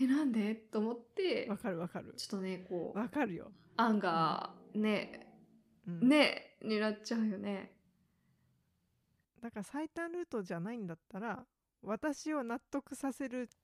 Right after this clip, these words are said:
Speaker 1: ちゃんとした理由くれよっていうところに行き着くんじゃないかな。
Speaker 2: うん。
Speaker 1: なんか、
Speaker 2: あ、なっちゃう。うん。
Speaker 1: うん。
Speaker 2: そうかも。なっちゃうのかも。なっちゃうね。うん。
Speaker 1: なるほど。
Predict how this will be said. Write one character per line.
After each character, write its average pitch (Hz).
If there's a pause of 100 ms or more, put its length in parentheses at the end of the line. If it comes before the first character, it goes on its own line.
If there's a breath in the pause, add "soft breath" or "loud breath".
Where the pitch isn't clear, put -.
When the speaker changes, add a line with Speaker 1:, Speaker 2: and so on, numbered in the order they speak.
(200)
Speaker 1:
ち -
ゃ 240
ん 269
と 226
し -
た 233
理 220
由 226
く -
れ 214
よ 180
っ - (140)
て 190
い 175
う 175 (460 soft breath)
と 240
こ 277
ろ 285
に 247
行 180
き -
着 -
く 247
ん 202
じ 190
ゃ 170
な 165
い 170
か 143
な。 - (320)
Speaker 2:
う 262
ん。 240
Speaker 1:
な 254
ん -
か、 -
Speaker 2:
あ、 302
な -
っ -
ち -
ゃ -
う。 - (380)
う 262
ん。 262
Speaker 1:
う 185
ん。 180 (840 soft breath)
Speaker 2:
そ -
う 196
か 190
も。 180 (320)
な 202
っ 196
ち -
ゃ 190
う 185
の -
か -
も。 - (1000)
な 226
っ 220
ち -
ゃ 175
う 180
ね。 170 (1600)
う 233
ん。 196
Speaker 1:
な 208
る 202
ほ 185
ど。 156